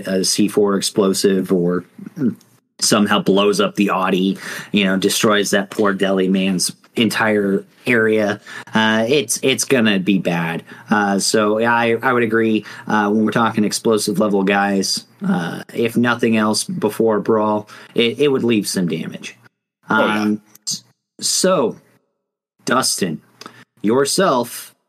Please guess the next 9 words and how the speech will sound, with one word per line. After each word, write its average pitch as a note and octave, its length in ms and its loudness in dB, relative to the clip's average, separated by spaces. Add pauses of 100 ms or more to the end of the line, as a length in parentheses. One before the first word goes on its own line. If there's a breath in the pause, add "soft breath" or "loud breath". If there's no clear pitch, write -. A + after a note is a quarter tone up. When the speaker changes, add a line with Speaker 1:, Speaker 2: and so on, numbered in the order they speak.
(280)
Speaker 1:
and C3 360 2
our A2+ 380 0
guest A#2 640 -2 (100)
tonight F#2 540 -2 (180)
both C#3+ 400 0
believe B2+ 800 0 (240 loud breath)
that A2 220 -2
Frank B2+ 440 -2
Martin G2+ 560 0